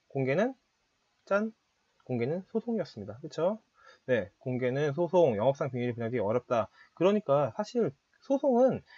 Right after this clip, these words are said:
여러 가지로 좀 복잡해요. 우리가 문제 있다는 걸 다른 데 다 알리게 되는 꼴이 돼버리다 보니까 웬만하면 잘 안 하려고 합니다.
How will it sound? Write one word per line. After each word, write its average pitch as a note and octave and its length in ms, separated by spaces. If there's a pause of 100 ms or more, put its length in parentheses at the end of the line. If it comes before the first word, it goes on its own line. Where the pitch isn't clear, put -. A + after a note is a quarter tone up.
(160)
여러 C#3 160
가지로 G#3 320
좀 F3+ 160
복잡해요. C#3 600 (380)
우리가 G3 360
문제 D#3+ 260
있다는 D#3+ 240
걸 C#3+ 80
다른 C3+ 220
데 C#3+ 80
다 A2 220
알리게 F#3 340
되는 C#3+ 240
꼴이 C3 200
돼버리다 G#2 360
보니까 A2+ 440 (360)
웬만하면 D#3+ 400
잘 B2 160
안 G2 160
하려고 B2 280
합니다. D#3 360